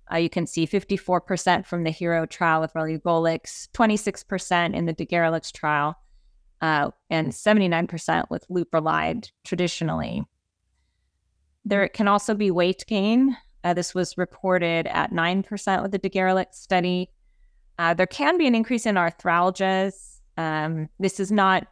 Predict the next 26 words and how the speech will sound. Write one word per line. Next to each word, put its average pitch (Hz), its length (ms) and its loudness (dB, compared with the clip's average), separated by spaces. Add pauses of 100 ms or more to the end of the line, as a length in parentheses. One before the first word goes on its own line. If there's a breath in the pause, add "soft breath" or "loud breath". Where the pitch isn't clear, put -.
(420)
damage 190 600 0
per 208 120 0
se 185 540 -2
to 160 420 -4
joints, 202 720 -2 (140)
uh, 165 180 -2
but 190 220 0
just - 500 -4
sort 190 240 2
of 175 140 2
a 165 240 4
less 170 440 0
resilience. 185 840 0
And 170 180 -4
so, 160 520 0 (580)
uh, 156 300 -4
wear 190 320 2
and 180 120 0
tear 170 440 0
or, 165 320 -2
or 160 160 -4
degenerative 165 580 -2
changes 165 640 -4
over 160 260 -2
the 156 100 -6
years 160 600 -2